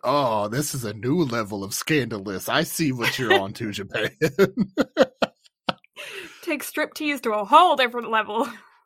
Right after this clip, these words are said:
Speaker 1: Oh, damn.
Speaker 2: Right? Anyway, I thought I'd check 'cause that made me laugh.
Speaker 1: Oh, that's great.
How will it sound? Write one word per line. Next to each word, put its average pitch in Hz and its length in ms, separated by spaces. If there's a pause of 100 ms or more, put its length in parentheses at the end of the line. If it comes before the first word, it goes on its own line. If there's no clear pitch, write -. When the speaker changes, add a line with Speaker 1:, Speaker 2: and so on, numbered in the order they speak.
(440)
Speaker 1:
Oh, 170 220
damn. 110 500 (120)
Speaker 2:
Right? 294 440 (920)
Anyway, 220 500
I 320 80
thought 311 180
I'd 262 140
check 175 220
'cause 190 120
that 196 100
made 190 120
me 180 60
laugh. 147 260 (760)
Speaker 1:
Oh, 104 280
that's 92 200
great. 69 240